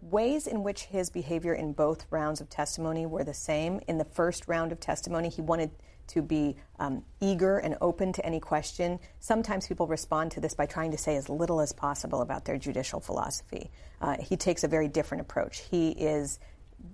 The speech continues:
he is giving people as much of an answer as he can and being eager to respond to it.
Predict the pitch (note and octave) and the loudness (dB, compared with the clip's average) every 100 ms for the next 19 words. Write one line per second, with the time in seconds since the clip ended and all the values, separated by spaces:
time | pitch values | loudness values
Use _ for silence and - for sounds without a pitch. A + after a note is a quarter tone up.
0 | - F#3 F3 D#3+ D#3+ - F3 E3 D#3+ - | -4 2 4 4 0 2 2 2 0 -2
1 | D#3+ D#3+ D3+ D3 D3+ E3+ F3 F3+ E3 - | 0 2 2 0 2 0 0 0 -2 0
2 | D3+ - - - D3+ C#3+ - C#3+ - - | -2 0 0 0 -4 -6 -4 -4 -2 -2
3 | D#3 D#3+ E3 - F3 E3+ D#3 D#3 D3+ D3 | 0 0 0 0 0 2 0 0 -2 -2
4 | - D3+ C#3 - - | 0 0 -2 -4 -6